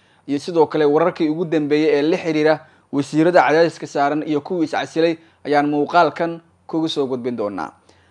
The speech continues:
Aan ku horreyno, madaxweynaha maamulka Jubbaland Axmed Maxamed Islaam Axmed Madoobe ayaa cirka waxa uu ku sii daray xiisaddii cusleed ee u dhexeysay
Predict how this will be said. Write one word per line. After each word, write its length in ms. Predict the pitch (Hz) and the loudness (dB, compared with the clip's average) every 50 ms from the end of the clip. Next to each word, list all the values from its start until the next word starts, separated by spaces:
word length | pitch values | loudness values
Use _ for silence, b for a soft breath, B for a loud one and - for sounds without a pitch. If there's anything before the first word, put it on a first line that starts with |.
| b b 139 | b b -4
Aan 120 | 147 151 | -4 -2
ku 100 | - 208 196 | 0 2 2
horreyno, 440 | 180 170 160 156 151 143 120 90 - - _ _ _ _ _ _ _ _ _ _ - | 2 4 4 4 2 2 0 -4 -10 -14 _ _ _ _ _ _ _ _ _ _ -8
madaxweynaha 460 | 143 143 151 156 175 190 196 196 185 | -8 -6 -4 -4 -2 -2 -2 -2 -2
maamulka 580 | 175 175 175 175 175 165 156 151 143 - 160 143 | 0 0 0 0 0 0 -2 -4 -2 -4 -6 -6
Jubbaland 640 | 135 135 175 170 160 160 151 151 156 156 156 143 160 | -2 -2 -2 0 2 4 4 4 4 2 2 -2 -4
Axmed 320 | 156 156 156 156 147 143 | -6 -4 -4 -4 -4 -4
Maxamed 380 | 147 151 165 175 165 160 151 139 | -6 -6 -6 -6 -4 -6 -6 -8
Islaam 400 | 139 - 156 156 160 165 160 143 | -6 -2 0 2 2 2 2 0
Axmed 300 | 127 147 - 147 147 147 143 | -2 -4 -2 -2 -2 -2 0
Madoobe 460 | 147 147 156 170 175 160 160 151 b b b b b b b - | 0 2 2 2 4 4 4 4 b b b b b b b -4
ayaa 460 | 127 139 147 151 156 156 147 135 - - - | -2 -2 0 4 4 4 4 4 2 -2 -4
cirka 460 | 175 180 180 - - 190 170 165 - | -4 -4 -6 -6 -4 -2 -2 -2 0
waxa 240 | 175 - - 156 160 - 156 | -2 -4 -2 -2 -2 -2 -2
uu 120 | 151 139 - | -2 -2 -4
ku 140 | - - 170 | -6 -8 -6
sii 240 | - - 156 151 | -4 -2 -2 0
daray 320 | 143 139 147 151 147 156 156 | 0 2 2 4 4 2 2
xiisaddii 640 | 165 156 147 135 - - 185 165 151 156 151 151 151 - _ _ _ _ | -2 -4 -6 -4 -2 -2 -2 -2 -2 0 0 0 -2 -4 _ _ _ _
cusleed 540 | 135 135 - - 143 139 143 151 160 156 156 - | -12 -10 -10 -8 -4 -2 0 2 2 0 0 -2
ee 60 | 143 | -2
u 120 | 143 165 170 | -2 -2 -4
dhexeysay 540 | 156 151 131 135 135 127 - 151 151 147 | -6 -8 -6 -6 -8 -6 -4 -2 -2 -2